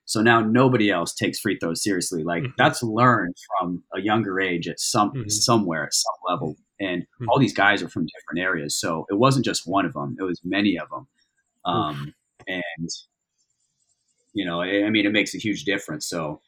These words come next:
Speaker 1: you know, that's something you have to take seriously. It's something we do take seriously. And, you know, we practice and drill that. But yeah, that was one of the first things I noticed. I was like,
Speaker 2: So, yeah. <laughs>
Speaker 1: "I have guys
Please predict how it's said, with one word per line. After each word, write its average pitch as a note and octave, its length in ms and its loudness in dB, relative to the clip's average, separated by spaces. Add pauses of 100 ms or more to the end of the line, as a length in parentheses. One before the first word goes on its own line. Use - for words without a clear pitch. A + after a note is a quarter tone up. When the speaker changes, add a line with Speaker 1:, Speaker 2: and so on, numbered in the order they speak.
(300)
Speaker 1:
you G2+ 80 -6
know, G2 80 0
that's G#2 140 2
something C3 220 0
you G2+ 80 4
have F#2+ 160 0
to - 100 -20
take F#2+ 180 -2
seriously. G2 460 -2
It's - 140 -4
something F#2 200 -6
we F2+ 120 -4
do F2+ 160 -4
take E2+ 260 -4
seriously. F2 600 -2
And, E2 280 -6
you F2+ 100 -8
know, D#2+ 80 -6
we E2+ 120 -4
practice E2+ 500 -6
and D2 80 -8
drill E2 260 -6
that. C#2+ 240 -8
But D2 200 -10 (260)
yeah, G#2+ 220 4
that G2 100 2
was G#2+ 200 2
one G#2+ 120 2
of F#2 60 0
the F2 60 -6
first G2+ 280 -2
things F2+ 220 -2
I E2 100 -2
noticed. F2 480 -4
I - 40 -14
was D2 160 -12
like, - 80 -10
Speaker 2:
So, - 100 -2
yeah. G#2+ 240 0 (240)
<laughs> F3+ 160 4 (580)
Speaker 1:
"I B2+ 60 6
have B2+ 100 6 (100)
guys A2+ 120 4